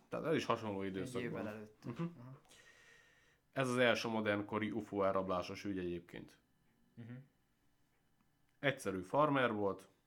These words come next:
Speaker 1: De hát amúgy ez annyira visszatérő dolog, hogy egyszerű embereket,
Speaker 2: Igen.
Speaker 1: egyszerű embereket, akiknek úgymond kicsit el vannak szakítva, úgymond a civilizációtól.
Speaker 2: Igen.
Speaker 1: Valahogy ez mindig visszatér.
Speaker 2: Vagy az eldugottabb dolgok.
Speaker 1: Igen.
Speaker 2: Igen.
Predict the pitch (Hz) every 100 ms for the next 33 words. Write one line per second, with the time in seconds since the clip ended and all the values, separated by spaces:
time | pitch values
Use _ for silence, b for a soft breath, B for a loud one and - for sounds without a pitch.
0 | _ _ _ B B - 151 180 180 180
1 | 170 151 175 202 139 107 104 110 101 98
2 | 95 98 95 90 92 117 113 98 98 92
3 | 92 92 92 90 123 123 117 117 - -
4 | 113 - 113 110 107 110 110 113 - -
5 | 113 113 120 - 117 123 123 117 117 113
6 | _ _ _ _ _ _ _ - 143 135
7 | - - 123 120 117 113 110 113 110 104
8 | 104 101 101 104 101 98 95 - 101 98
9 | 98 95 113 117 98 - 95 95 - -
10 | 120 117 113 107 107 101 98 95 - 117
11 | 120 127 123 120 117 113 - 107 117 113
12 | 120 123 110 110 _ _ - 120 135